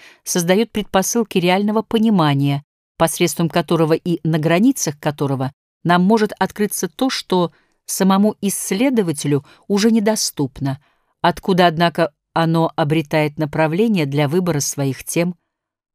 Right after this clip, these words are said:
для того, чтобы отличать существенное от несущественного. Историческое исследование, на своём пути через всегда присущее нашему познанию всеобщее, достигнув своей границы, показывает, что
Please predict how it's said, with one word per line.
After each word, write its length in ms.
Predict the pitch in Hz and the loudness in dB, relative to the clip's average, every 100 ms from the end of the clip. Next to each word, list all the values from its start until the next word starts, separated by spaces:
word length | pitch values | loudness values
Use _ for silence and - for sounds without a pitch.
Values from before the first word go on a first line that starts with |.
| _ - | _ -4
для 140 | 175 | 0
того, 200 | 190 202 | 2 0
чтобы 260 | - 185 - | 0 -2 0
отличать 680 | 196 - 196 - 165 143 - | -2 -2 -4 -2 -2 -2 -4
существенное 880 | - 151 - 220 - - 135 131 | -6 -4 -2 -2 -2 -4 -2 -2
от 120 | 131 - | -4 -4
несущественного. 1120 | 156 170 175 - 165 156 - 156 151 151 - _ _ _ _ _ _ _ _ _ _ _ _ _ _ _ - | -2 -2 -6 -6 -6 -8 -8 -8 -6 -10 -16 _ _ _ _ _ _ _ _ _ _ _ _ _ _ _ -6
Историческое 600 | 147 170 170 - - 160 | -2 -2 0 -4 -2 -2
исследование, 760 | - 180 208 160 135 123 120 - _ _ _ _ _ _ - | -2 -2 -2 -2 -2 -4 -6 -12 _ _ _ _ _ _ -4
на 80 | 156 | -4
своём 340 | - 175 170 | 0 0 0
пути 280 | 147 170 180 | -2 -4 -4
через 300 | 147 151 - | -4 -6 -6
всегда 440 | - 170 160 156 | -6 -4 0 0
присущее 600 | 131 147 147 151 143 - | -2 -6 -6 -6 -4 -4
нашему 360 | 147 139 - 143 | -2 -4 -6 -6
познанию 520 | 151 147 147 135 127 | -4 -2 0 -2 -4
всеобщее, 760 | - - 175 233 - - 127 123 _ - _ - | -6 -2 0 0 -2 -6 -8 -10 _ -20 _ -4
достигнув 680 | 156 175 - 240 160 139 | -2 -2 -2 -4 -2 -4
своей 260 | - 147 151 | -4 -2 -2
границы, 540 | 151 180 226 240 - | 0 0 0 0 -4
показывает, 600 | 147 160 220 208 175 160 | -2 -2 0 0 -2 -4
что 400 | 147 - 180 165 | -4 -4 0 0